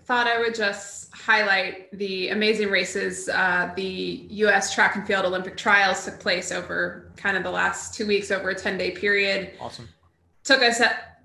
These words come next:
Speaker 1: some really late nights watching track races, <laughs>
Speaker 2: <laughs>
Speaker 1: eleven, midnight, two thirty A M. Um, amazing performances, you know, just like we suspected we would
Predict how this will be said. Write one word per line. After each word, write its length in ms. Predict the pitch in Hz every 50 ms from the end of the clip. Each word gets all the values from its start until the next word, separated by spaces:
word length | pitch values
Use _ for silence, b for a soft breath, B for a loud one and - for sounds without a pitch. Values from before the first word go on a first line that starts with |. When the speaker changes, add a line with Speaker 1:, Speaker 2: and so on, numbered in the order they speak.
| _ -
Speaker 1:
some 420 | - - - 226 202 196 202 214
really 400 | 233 247 277 285 269 247 240 233
late 280 | 214 233 226 208 - 220
nights 320 | 220 214 208 208 - -
watching 320 | 214 202 202 202 - 208
track 320 | 208 - 233 202 208 208 -
races, 560 | 202 196 185 - - 202 202 160 - - -
<laughs> 100 | 156 -
Speaker 2:
<laughs> 0 |
Speaker 1:
eleven, 1080 | 277 - - 240 226 240 247 247 247 240 240 240 233 226 226 220 220 220 214 220 220 - - -
midnight, 720 | 233 240 240 226 226 226 226 220 220 214 214 214 - -
two 200 | - - 254 247
thirty 400 | 247 240 226 220 220 214 208 208
A 220 | 208 214 214 208
M. 400 | 208 208 208 208 202 202 208 208 b b b b b b b -
Um, 480 | 214 214 214 208 202 190 185 170 - - _ _ _ _ _ -
amazing 440 | 226 240 254 269 302 311 302 277 285
performances, 920 | 269 240 - 226 214 214 208 214 208 208 202 202 202 202 - - - - -
you 80 | 226 214
know, 220 | 208 202 190 190
just 280 | - 208 214 214 - -
like 220 | 214 202 196 -
we 100 | - 202
suspected 640 | 202 - - - - - 208 202 - - 208 202 190
we 120 | 196 196 185
would 120 | 185